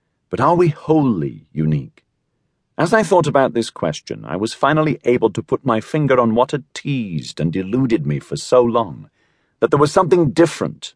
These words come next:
about one animal species, something they shared with us more than they did with their fellow non-human animals.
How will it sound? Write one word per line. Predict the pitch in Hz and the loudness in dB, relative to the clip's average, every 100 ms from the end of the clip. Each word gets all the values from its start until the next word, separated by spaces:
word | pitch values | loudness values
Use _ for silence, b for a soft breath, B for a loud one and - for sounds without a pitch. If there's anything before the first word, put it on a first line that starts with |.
| _ | _
about | 78 95 85 | 0 0 2
one | 80 117 127 - - | 2 2 2 -2 -2
animal | 107 107 104 | -2 0 -2
species, | - - 90 - 55 50 - _ _ _ _ | -6 -10 -12 -12 -16 -16 -16 _ _ _ _
something | - 170 156 175 | -2 0 4 4
they | 143 156 | 4 2
shared | 147 156 143 131 | 2 4 6 6
with | 120 123 | 2 2
us | 120 113 107 | 0 -2 0
more | 123 127 123 | 4 4 4
than | 110 | 2
they | 107 107 | 4 2
did | 87 110 98 | 2 0 0
with | 90 90 | -2 0
their | 110 101 | 0 0
fellow | - 123 113 | 2 4 4
non-human | 107 92 113 117 101 98 98 107 | 2 2 2 2 -2 -2 0 0
animals. | 127 110 76 50 50 - | 0 -2 -6 -10 -18 -20